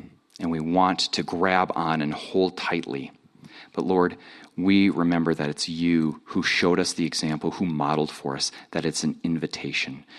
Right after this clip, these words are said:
to re-engage with you in life and grace and peace, in the fruit of the Spirit, that we can find this joy in life and in the afterlife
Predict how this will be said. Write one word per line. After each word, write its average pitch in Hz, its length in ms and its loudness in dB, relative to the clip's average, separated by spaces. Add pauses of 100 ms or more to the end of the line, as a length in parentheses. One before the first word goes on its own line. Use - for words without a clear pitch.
(260)
to 90 160 -2
re-engage 78 840 -2
with 76 240 -8
you 71 220 -6 (440)
in 82 100 -6
life 78 640 -4
and 73 220 -12
grace 76 680 -6
and 71 240 -12
peace, - 640 -6 (540)
in 82 100 0
the 71 60 -4
fruit 113 300 6
of 104 60 2
the 101 80 2
Spirit, - 460 -2
that 82 80 -6
we 92 240 2
can 101 180 -2
find 87 600 -4
this 87 200 -2
joy 101 600 4
in 90 380 0
life 82 460 -4 (460)
and 101 440 4
in 95 140 0
the 92 160 0
afterlife 71 720 -6